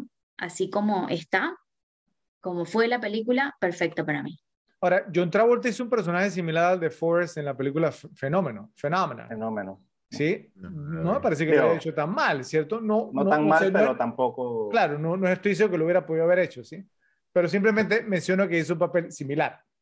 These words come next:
Speaker 2: ¿ok?
Speaker 4: O sea, no, no sé qué tanto John Travolta hubiese podido, podido transformarse físicamente, o sea,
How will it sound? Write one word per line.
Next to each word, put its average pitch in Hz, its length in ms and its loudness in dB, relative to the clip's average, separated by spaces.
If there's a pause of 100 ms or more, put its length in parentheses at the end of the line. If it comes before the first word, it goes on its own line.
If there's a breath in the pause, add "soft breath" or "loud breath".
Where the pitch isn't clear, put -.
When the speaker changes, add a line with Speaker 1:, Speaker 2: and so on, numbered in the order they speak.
(340)
Speaker 2:
¿ok? 139 100 -2
Speaker 4:
O 127 40 -8
sea, 170 200 -2
no, 131 160 -2 (140)
no 143 160 0
sé 165 160 0
qué 175 100 0
tanto 175 340 0
John 160 200 0
Travolta 160 420 2
hubiese 151 280 0
podido, 131 720 0
podido 120 440 0 (160)
transformarse 131 1600 -2
físicamente, 123 1040 -4
o - 60 -20
sea, 90 500 -4